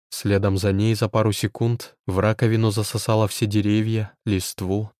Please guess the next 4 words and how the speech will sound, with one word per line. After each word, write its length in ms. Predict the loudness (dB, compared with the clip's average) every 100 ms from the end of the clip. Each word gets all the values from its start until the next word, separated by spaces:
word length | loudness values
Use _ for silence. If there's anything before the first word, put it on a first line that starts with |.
| _
траву, 520 | 0 0 0 -2 -4 -8 _
всех 340 | -2 -2 0
невидимых 500 | 0 0 2 2 2
животных, 680 | 0 0 0 -2 -2 -4 -6